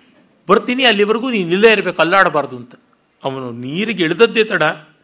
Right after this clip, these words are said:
"ನೂನಂ ದೇವಚಾರ್ಚನ ವಿಧೇಯರ್ ಊರ್ಧ್ವಂ ಮಾಮೇಶ ಭಕ್ಷಯಿಷ್ಯತಿ." ಪೂಜೆ ಆದ್ಮೇಲೆ ಪ್ರಸಾದ ನನ್ನನ್ನು ತಿಂತಾನೆ,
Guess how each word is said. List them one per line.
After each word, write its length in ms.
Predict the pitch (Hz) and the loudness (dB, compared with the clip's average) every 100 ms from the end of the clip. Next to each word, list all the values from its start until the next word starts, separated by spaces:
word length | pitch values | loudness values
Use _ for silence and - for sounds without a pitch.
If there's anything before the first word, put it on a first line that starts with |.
| - - 170 | -20 -12 -4
"ನೂನಂ 380 | 165 151 135 | -2 -2 -2
ದೇವಚಾರ್ಚನ 680 | 131 170 190 196 190 - 180 | -2 -2 0 -2 -2 -6 -8
ವಿಧೇಯರ್ 600 | 156 143 156 156 135 - | -6 -4 -2 -2 -4 -8
ಊರ್ಧ್ವಂ 540 | 143 160 151 220 233 - - - | -6 -6 -2 -4 -4 -16 -20 -4
ಮಾಮೇಶ 460 | 156 151 135 151 208 | 0 0 -2 -6 -6
ಭಕ್ಷಯಿಷ್ಯತಿ." 880 | 147 - 190 165 - - 139 - _ _ _ | -6 -6 -6 -6 -8 -12 -14 -16 _ _ _
ಪೂಜೆ 260 | - 240 247 | -4 0 2
ಆದ್ಮೇಲೆ 420 | 220 190 175 254 | 0 -2 -2 -4
ಪ್ರಸಾದ 580 | 254 185 196 170 139 - | 0 0 4 2 0 -8
ನನ್ನನ್ನು 360 | 165 151 147 180 | -8 -6 -6 -8
ತಿಂತಾನೆ, 640 | 165 175 165 120 - _ | -10 -4 -2 -2 -8 _